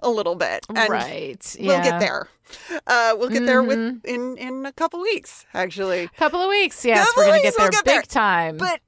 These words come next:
Speaker 2: Yes.
Speaker 1: this was my first, like, "Oh, oh, no, no,
Speaker 2: I know,
Speaker 1: no."
Speaker 2: I know.
Speaker 1: But his
Speaker 2: And I'm torn because I love his goofiness. I love his goofiness and I love his enthusiasm. But yeah, that costume is, is bad news.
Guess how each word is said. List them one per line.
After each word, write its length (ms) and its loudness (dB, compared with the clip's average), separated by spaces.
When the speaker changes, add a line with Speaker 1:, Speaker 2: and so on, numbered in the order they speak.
Speaker 2:
Yes. 320 -2
Speaker 1:
this 220 0
was 140 0
my 200 2
first, 260 0
like, 180 2
"Oh, 400 4
oh, 520 6
no, 580 4
no, 720 4
Speaker 2:
I 180 2
know, 380 2
Speaker 1:
no." 480 6
Speaker 2:
I 160 -2
know. 580 4
Speaker 1:
But 160 2
his 440 -2
Speaker 2:
And 160 2
I'm 120 2
torn 440 2
because 340 2
I 100 4
love 360 2
his 240 -2
goofiness. 960 -6
I 100 4
love 400 2
his 200 -4
goofiness 500 -2
and 80 0
I 60 0
love 280 0
his 200 0
enthusiasm. 920 0
But 220 2
yeah, 800 4
that 260 2
costume 640 -2
is, 220 -8
is 300 -2
bad 280 0
news. 560 -12